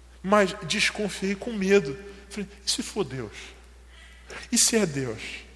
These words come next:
E se acontece uma coisa pior? E, e, e se, e se," falou: "Pastor, durante os dias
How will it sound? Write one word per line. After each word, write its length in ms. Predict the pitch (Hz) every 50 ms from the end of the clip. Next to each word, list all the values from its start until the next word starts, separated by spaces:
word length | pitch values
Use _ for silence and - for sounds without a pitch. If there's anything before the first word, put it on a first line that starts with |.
| - - - - - - -
E 100 | 254 247
se 140 | - - 269
acontece 540 | - - 220 196 170 - 196 196 - -
uma 120 | 190 185 180
coisa 300 | - - 180 170 180 170
pior? 420 | - - 170 147 131 123 110 107 - - - - - - - - -
E, 480 | 247 240 262 262 - 233 233 233 - -
e, 40 | 262
e 20 | 254
se, 420 | - - - 262 247 - - - -
e 80 | 214
se," 260 | 208 - - - 262 262 - - - -
falou: 140 | - 165 180
"Pastor, 380 | - 185 - - 214 185 - - - - - - - -
durante 640 | 170 143 196 202 202 214 226 208 - - 214 208 - - - - - - -
os 260 | 185 180 - - - - - 175
dias 500 | 147 - 196 226 269 277 247 - -